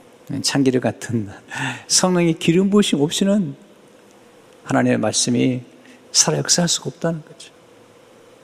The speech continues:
반드시 두 개가 들어가야 된다. 네, 어떤 말씀을 든 간에 예수님의 보혈과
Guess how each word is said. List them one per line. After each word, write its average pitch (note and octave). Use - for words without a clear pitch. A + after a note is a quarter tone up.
반드시 A#3+
두 G#3
개가 F#3
들어가야 C#3
된다. B2+
네, A#2
어떤 -
말씀을 A#3
든 F#3
간에 D#3
예수님의 C3+
보혈과 A#2